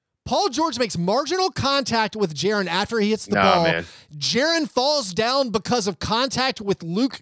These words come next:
Speaker 1: Kennard. I've watched this video a thousand times. Paul George slams into Jaren's back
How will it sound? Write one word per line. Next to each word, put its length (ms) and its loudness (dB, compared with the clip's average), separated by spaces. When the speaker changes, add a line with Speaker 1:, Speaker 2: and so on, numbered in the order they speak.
Speaker 1:
Kennard. 600 0
I've 320 0
watched 360 -2
this 180 -4
video 400 0
a 60 0
thousand 580 0
times. 640 -2
Paul 260 2
George 360 0
slams 600 -2
into 200 0
Jaren's 500 0
back 520 -2